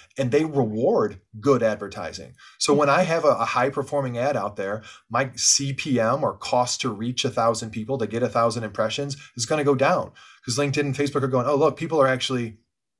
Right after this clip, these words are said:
engaging with this ad. They're appreciating it." They give it a little bit, uh, they look better upon it, I guess. And so it saves you money. Um, and I guess the last thing I'll say here is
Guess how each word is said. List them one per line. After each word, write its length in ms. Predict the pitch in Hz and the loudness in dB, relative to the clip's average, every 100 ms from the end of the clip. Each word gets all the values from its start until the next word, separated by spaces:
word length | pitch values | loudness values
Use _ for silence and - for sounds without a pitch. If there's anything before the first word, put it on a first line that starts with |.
| _ _ _ | _ _ _
engaging 440 | 147 131 151 127 117 | -2 2 2 2 0
with 140 | 110 | -4
this 160 | 107 110 | -2 2
ad. 120 | 113 | 2
They're 100 | 110 | 2
appreciating 640 | 104 180 151 120 107 104 | 0 -2 0 0 -2 -2
it." 200 | 110 110 - - _ - | -2 -4 -6 -20 _ -6
They 180 | 117 113 | -4 -2
give 180 | 117 110 | -2 0
it 60 | |
a 40 | 110 | 0
little 220 | 113 113 | 0 0
bit, 260 | 113 110 - _ | 0 -2 -4 _
uh, 300 | 98 95 92 - 87 _ - - - | -2 0 0 -4 -16 _ -20 -14 -6
they 80 | 110 | 0
look 280 | 135 135 | 0 0
better 300 | 120 131 147 | -2 -2 0
upon 300 | 98 107 87 | -2 -4 -8
it, 80 | 90 | -8
I 100 | 90 | -10
guess. 320 | 101 80 - | -10 -8 -8
And 80 | 110 | -6
so 140 | 113 110 | -6 -4
it 60 | |
saves 360 | - 92 107 120 | -4 -6 -8 -8
you 80 | 110 | -4
money. 360 | 113 120 - - - - - - 113 | -4 -4 -8 -18 -20 -20 -20 -8 -2
Um, 280 | 107 101 107 | -2 -2 -2
and 120 | 113 | 0
I 60 | |
guess 200 | 113 120 | 0 0
the 80 | 123 | 2
last 280 | 113 117 - | 2 2 0
thing 120 | 117 | -2
I'll 100 | 107 | -2
say 200 | - 110 | -2 -4
here 220 | 110 110 | -2 0
is 220 | 107 98 | 0 -2